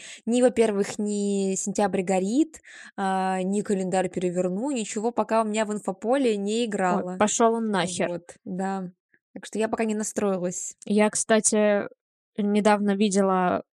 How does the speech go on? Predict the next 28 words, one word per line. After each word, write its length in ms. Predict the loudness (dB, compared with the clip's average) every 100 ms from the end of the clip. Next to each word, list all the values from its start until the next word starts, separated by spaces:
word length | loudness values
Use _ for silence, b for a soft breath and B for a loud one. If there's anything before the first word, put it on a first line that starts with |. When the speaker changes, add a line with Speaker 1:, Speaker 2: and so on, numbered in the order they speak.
| _ _
Speaker 2:
второго, 480 | -2 2 4 4 2
получается, 560 | -2 -4 0 0 0 -4
числа 420 | -4 2 2 2 -2 -4
у 400 | 0 2 0 0
Собчак 500 | -2 -4 0 0 0 _
в 120 | -4
одном 280 | -2 -2 -2
из 80 | -2
ее 160 | -2 -2
каналов 480 | -2 0 2 0 -2 -16 _ _ _
было 240 | 2 4 2
написано, 560 | -2 0 0 2 0
что 240 | 0 2 2
она 240 | 4 4
запрещает 720 | 4 0 0 2 4 4 0 -8
шутить 640 | -6 -6 -2 -2 -2 -6 -14 _ 0
про 460 | 2 4 4 2 2
третье 340 | 2 2 2
сентября, 680 | -4 -4 -6 -2 2 4 2 b b _
и 60 | -2
вообще 400 | -2 2 4 4
это 160 | 2 -2
уже 640 | -2 0 2 2 0 -2
не 180 | -2 -2
смешно, 520 | 0 -2 0 2 2
и 100 | 2
всех 280 | 2 0 2
заебало. 680 | 0 -2 2 4 6 4